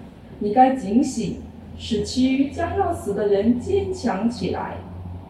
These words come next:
因为我发现你的行为在我天主面前是不完全的。所以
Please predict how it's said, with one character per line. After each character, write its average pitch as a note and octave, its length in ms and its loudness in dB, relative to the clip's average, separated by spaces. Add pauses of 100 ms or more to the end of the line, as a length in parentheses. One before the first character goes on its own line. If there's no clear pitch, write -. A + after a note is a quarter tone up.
(240)
因 A3 220 4
为 F#3 340 2 (140)
我 F#3+ 160 4
发 C#4+ 200 2
现 D4 240 6
你 F3+ 60 6
的 E3+ 120 -2
行 G#3 380 -4
为 - 300 0 (160)
在 F4+ 160 -2
我 A#3 220 4
天 F4 300 -8
主 F#3 140 -4
面 G#3 260 2
前 A#3 420 -4
是 - 260 -8
不 D#4 240 -2
完 A3+ 280 -2
全 - 220 -8
的。 - 140 -12 (880)
所 F3 420 -4
以 - 140 -4